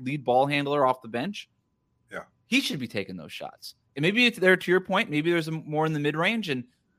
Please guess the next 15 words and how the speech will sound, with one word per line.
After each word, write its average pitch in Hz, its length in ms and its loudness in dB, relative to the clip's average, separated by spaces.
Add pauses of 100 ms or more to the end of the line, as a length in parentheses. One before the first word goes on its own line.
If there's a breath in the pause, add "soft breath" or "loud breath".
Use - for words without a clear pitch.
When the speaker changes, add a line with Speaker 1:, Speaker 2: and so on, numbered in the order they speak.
(120)
Speaker 1:
there's 143 240 2
those 143 180 2
opportunities 151 600 2
and 131 120 -6
some 135 100 -8
second 143 320 -2
unit 156 220 0
pick 156 160 -2
and 139 100 0
roll 147 160 4
stuff 160 300 0
with 127 80 -8
Thomas 139 260 -2
Bryant 143 340 0
or 131 40 2